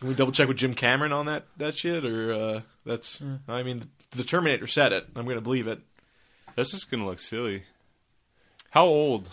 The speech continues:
Speaker 3: are we talking?
Speaker 1: Well,
Speaker 3: Like,
Speaker 1: Arnold
Speaker 3: if he's
Speaker 1: Schwarzenegger's, like, sixty-seven?
Speaker 3: Like,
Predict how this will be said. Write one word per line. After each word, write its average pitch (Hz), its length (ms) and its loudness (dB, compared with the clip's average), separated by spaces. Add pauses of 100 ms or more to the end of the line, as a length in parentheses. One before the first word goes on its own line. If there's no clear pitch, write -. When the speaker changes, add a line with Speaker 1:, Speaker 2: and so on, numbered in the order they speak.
Speaker 3:
are 110 160 -6
we 104 100 -6
talking? 101 520 -2
Speaker 1:
Well, 160 120 8
Speaker 3:
Like, 170 80 10
Speaker 1:
Arnold 208 160 8
Speaker 3:
if 120 60 2
he's 214 200 6
Speaker 1:
Schwarzenegger's, 143 360 6
like, 101 200 2
sixty-seven? 147 1120 4
Speaker 3:
Like, 302 100 -2